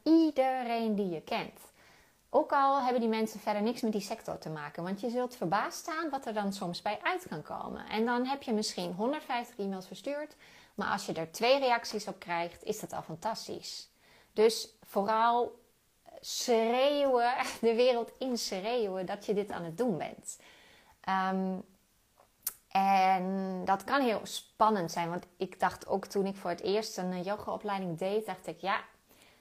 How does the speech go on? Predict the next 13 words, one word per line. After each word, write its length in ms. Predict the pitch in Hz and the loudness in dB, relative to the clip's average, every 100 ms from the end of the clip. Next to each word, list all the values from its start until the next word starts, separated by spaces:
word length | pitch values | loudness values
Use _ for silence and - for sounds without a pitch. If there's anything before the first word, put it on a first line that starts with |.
| _ - | _ -6
dat, 300 | 190 190 - | -4 -4 -8
eh, 360 | 185 180 180 180 180 | -6 -4 -4 -4 -6
eh, 640 | - - 185 180 180 175 185 185 | -8 -8 -6 -6 -6 -8 -10 -12
zullen 260 | 170 196 196 | -4 0 2
mensen 240 | 196 196 | 0 -2
wel 100 | 196 | -4
heel 120 | 185 185 | -6 -8
zweverig 580 | - - 220 208 190 | -6 -6 -6 -10 -12
en 80 | 196 | -12
vaag 340 | 202 214 240 - | -2 -2 -2 -4
vinden 360 | 254 240 240 | -4 -4 -6
of 60 | 240 | -10
zo. 480 | - 247 254 440 | -6 -4 -4 -6